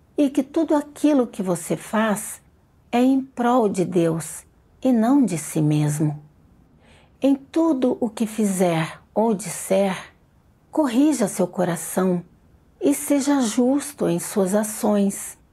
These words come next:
e não seja levado pelas emoções, nem haja de acordo com a própria vontade. Esses são os princípios pelos quais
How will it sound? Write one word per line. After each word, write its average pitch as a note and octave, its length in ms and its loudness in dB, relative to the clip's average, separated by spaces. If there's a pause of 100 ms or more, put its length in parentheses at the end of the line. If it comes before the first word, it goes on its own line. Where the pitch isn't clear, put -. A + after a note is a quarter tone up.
(440)
e C#4 100 4
não C4+ 160 4
seja C4+ 460 0
levado F#3+ 680 0
pelas E3+ 380 -2
emoções, E3+ 960 -2 (580)
nem A#3 340 2
haja A3 360 0
de F3+ 140 -2
acordo F#3+ 640 0
com E3 200 -6
a D#3 80 -2
própria E3 520 -2
vontade. E3 840 -4 (920)
Esses G3+ 800 -2 (280)
são C#4 300 2
os C4+ 120 -2
princípios B3+ 800 0
pelos F#3 360 -2
quais F#3+ 600 -2